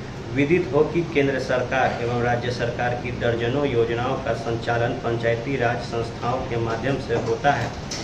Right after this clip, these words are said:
ऐसे में पंचायती राज संस्थाओं के विघटन हो जाने की स्थिति में इन योजनाओं के सफल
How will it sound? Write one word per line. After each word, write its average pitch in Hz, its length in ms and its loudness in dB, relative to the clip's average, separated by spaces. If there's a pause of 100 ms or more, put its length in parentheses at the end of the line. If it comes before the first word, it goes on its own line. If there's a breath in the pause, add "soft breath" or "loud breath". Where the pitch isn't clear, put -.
(840)
ऐसे 139 280 2
में 190 220 6
पंचायती 143 500 4
राज 147 160 6
संस्थाओं 131 520 0
के 131 240 0
विघटन 120 500 0
हो 120 180 -2
जाने 120 320 2
की 127 420 -4
स्थिति 135 400 -2
में 123 380 -2
इन 139 140 4
योजनाओं 123 480 0
के 123 320 -2
सफल 135 440 2